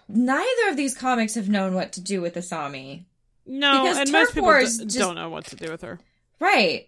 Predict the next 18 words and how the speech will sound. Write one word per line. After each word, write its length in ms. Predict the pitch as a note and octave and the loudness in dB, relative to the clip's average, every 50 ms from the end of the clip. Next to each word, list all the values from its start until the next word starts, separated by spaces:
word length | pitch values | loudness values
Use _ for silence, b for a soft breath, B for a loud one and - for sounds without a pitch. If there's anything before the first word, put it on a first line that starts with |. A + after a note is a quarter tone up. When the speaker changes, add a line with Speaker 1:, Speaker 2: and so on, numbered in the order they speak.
| _ - | _ -6
Speaker 1:
Like, 160 | G#3+ G#3+ G#3+ | -4 -4 -4
Speaker 2:
Hmm? 120 | B3+ C#4+ D4 D4 | -4 -6 -6 -6
Speaker 1:
she 220 | - - B3+ C4+ | -4 -4 -2 0
was 360 | C#4+ C#4+ C#4+ B3+ A#3+ A#3 - _ _ _ _ _ _ _ _ - | 2 0 0 0 -2 -6 -8 _ _ _ _ _ _ _ _ -10
kidnapped 640 | - - D4 D4+ A#3+ C#4 B3+ G#3 F3+ F3 F3+ - - | -4 0 0 0 2 2 2 2 2 0 -4 -4 -4
in 180 | G#3 F#3+ F3+ F3+ | -4 -4 -4 -4
Turf 340 | - A#3+ A#3 C4+ - - | -2 -2 -2 -2 -2 -4
Wars, 420 | F#3+ F3 D#3 D3 D#3 D#3 F#3 G3 - | -4 -4 -2 -2 -2 -4 -4 -6 -6
and 200 | - - F#3 F#3+ | -6 -4 -4 -2
here 260 | F#3+ G#3 G3+ G#3 G#3+ | 0 0 0 0 -2
she's 240 | G#3+ - A3 G#3+ F#3+ F3+ | -2 -4 -4 -6 -6 -2
brainwashed 720 | - F3+ F#3 G3+ G3 F#3 E3 E3 D#3+ D#3+ F3+ F3+ - - | -2 0 0 0 0 -2 -2 -4 -4 -4 -4 -6 -8 -8
and, 100 | E3 F3+ | -6 -6
like, 200 | E3 E3+ F3 - | -6 -6 -8 -4
put 200 | - G3 E3+ - | -4 -4 -4 -2
inside 380 | - F#3 F#3 F3 - F3+ E3+ F3 | -4 -4 -4 -4 -4 -4 -4 -4
a 40 | E3+ | -4
metal 420 | F3 F3 E3 E3 D#3+ D#3+ D#3+ _ | -4 -4 -4 -4 -4 -6 -8 _